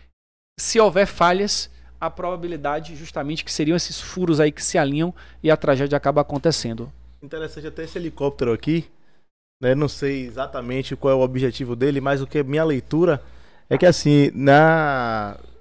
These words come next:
Speaker 2: é, assim, na, na parte aeroespacial mesmo, asa rotativa, que é o helicóptero, é muito rígido.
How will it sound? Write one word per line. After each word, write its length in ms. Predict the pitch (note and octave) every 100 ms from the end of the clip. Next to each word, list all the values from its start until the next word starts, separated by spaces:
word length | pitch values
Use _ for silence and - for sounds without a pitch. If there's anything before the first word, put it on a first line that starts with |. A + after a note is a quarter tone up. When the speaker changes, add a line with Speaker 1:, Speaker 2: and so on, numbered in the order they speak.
| _ _ -
Speaker 2:
é, 460 | B2+ B2 A#2+ A2 G2+ - G#2+ - -
assim, 460 | - C#3+ C#3+ C3+ - - - -
na, 580 | - C3 C#3 D3 C#3+ B2
na 120 | D3
parte 260 | - F3 F#3
aeroespacial 720 | E3 D#3+ - D3 - C3+ B2
mesmo, 440 | C3 D#3 C#3 G#2+ -
asa 240 | C3+ C3+
rotativa, 720 | B2 C#3+ B2+ - - E3+ D3
que 80 | B2+
é 20 |
o 20 | C3+
helicóptero, 640 | B2 C3+ D3 - A#2 G#2 - - - _ _ _ _ _ _ -
é 160 | D3
muito 600 | F3+ D#3 D3+ G3+ C4 G#3+
rígido. 680 | A#2+ A#2+ D#3 B2+ A#2 G#2+